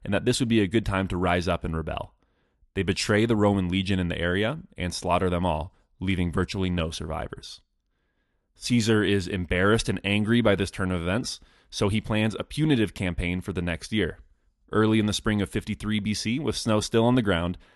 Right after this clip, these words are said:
he takes the rest of his legions and blitzes the rebels and starts winning battle after battle. They're unprepared for how early and fast his campaign comes. So the tribe at the heart of the rebellion,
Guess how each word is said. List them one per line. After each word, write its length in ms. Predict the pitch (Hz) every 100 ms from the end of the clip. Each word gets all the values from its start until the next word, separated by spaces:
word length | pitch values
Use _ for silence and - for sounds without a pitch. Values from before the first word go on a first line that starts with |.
| _
he 140 | - -
takes 280 | 117 117 -
the 100 | 92
rest 280 | 92 -
of 60 | 110
his 180 | 107 113
legions 540 | 98 90 87 85 - -
and 220 | 95 95
blitzes 400 | 80 127 - 120
the 100 | 104
rebels 380 | 92 87 87 87
and 140 | - 87
starts 260 | 92 87
winning 300 | 92 85 85
battle 400 | - 85 90 92
after 220 | 76 -
battle. 380 | 80 78 80 - _ _ _ _ _ _ _ _ _ -
They're 160 | 85
unprepared 560 | 101 95 - 95 95 135
for 120 | 101
how 180 | 90 92
early 300 | 101 98 98
and 120 | 92
fast 460 | 87 90 82 - -
his 160 | 95 -
campaign 460 | 87 85 85 82
comes. 460 | - 85 76 - - _ _ _ _ _ _ _
So 160 | - -
the 80 | 104
tribe 300 | - 123 135
at 80 | 135
the 60 |
heart 280 | - 143 -
of 80 | 104
the 80 | 95
rebellion, 540 | 85 80 85 120 165